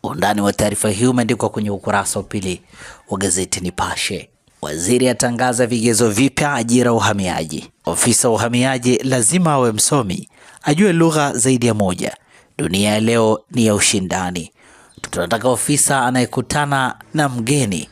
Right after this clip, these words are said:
awe na uwezo wa kuzungumza Kiingereza, Kifaransa, Kiarabu, Kichina au lugha nyingine muhimu. Undani wa taarifa hii ni katika ukurasa wa pili, na hii ni nukuu ya Waziri Simbachawene.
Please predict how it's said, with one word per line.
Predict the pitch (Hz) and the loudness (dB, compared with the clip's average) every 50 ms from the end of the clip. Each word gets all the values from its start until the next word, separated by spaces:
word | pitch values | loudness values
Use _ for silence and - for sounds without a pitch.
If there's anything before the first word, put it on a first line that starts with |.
| - - | -8 -4
awe | - 175 98 110 117 117 | -2 0 2 2 2 2
na | 117 117 | 2 2
uwezo | 117 120 127 131 120 113 127 127 | 4 4 4 4 4 2 2 2
wa | 110 | 2
kuzungumza | - 123 113 110 120 113 107 123 123 127 117 127 | 2 0 0 0 0 0 0 0 0 2 0 -2
Kiingereza, | - - 127 120 120 107 117 113 117 120 127 120 135 131 | -2 -2 -2 -2 -2 0 0 2 2 2 2 2 -2 -2
Kifaransa, | - - 135 - - 123 117 120 123 120 - - 123 | -2 -4 -2 0 0 0 0 0 0 0 0 -2 -2
Kiarabu, | - - 123 117 113 120 127 123 113 120 113 | -2 -2 -2 -2 0 0 0 0 0 0 -2
Kichina | 107 - 110 101 - - 151 139 131 110 - - - - - - - - - - | -2 -4 -6 -4 -2 0 0 0 0 -2 -4 -8 -14 -20 -20 -20 -20 -14 -6 0
au | 151 139 135 131 | 2 2 4 4
lugha | 127 123 120 110 113 113 | 4 4 2 2 2 0
nyingine | 107 107 107 101 110 104 101 101 | 0 0 0 0 0 2 2 2
muhimu. | 98 101 98 110 127 120 104 98 90 - - - - - - - - | 0 -2 -2 -2 -2 -2 -2 -4 -8 -10 -16 -18 -18 -18 -14 -6 -2
Undani | 113 104 95 95 95 92 90 87 | -2 0 0 0 0 0 0 0
wa | 90 - | -2 0
taarifa | - - 110 104 104 - 127 | 0 0 0 0 0 0 -2
hii | 110 - 135 135 | -2 0 0 0
ni | 127 120 | 0 0
katika | 127 104 113 - 117 | -2 -4 -2 -2 -2
ukurasa | 101 - - 117 120 117 - - 117 | -2 -2 -2 -2 -2 0 -2 -2 -2
wa | 107 | -2
pili, | - - 143 147 156 156 | -2 0 0 2 2 2
na | 143 131 | 0 0
hii | 127 - 123 117 120 | -2 -2 0 0 0
ni | 113 117 | 2 0
nukuu | 113 117 110 - - - 131 110 90 - - - - - - - - - | 0 0 -2 -2 -2 -2 0 0 0 -2 -8 -14 -14 -14 -14 -10 -4 -2
ya | 135 | 0
Waziri | 120 117 110 104 - 113 110 104 104 92 | 2 2 2 2 2 2 0 0 0 0
Simbachawene. | - - 98 92 92 92 - - 95 85 80 76 76 - 80 80 - | 0 -2 -2 -2 -4 -4 -4 -4 -4 -6 -8 -8 -8 -8 -8 -8 -10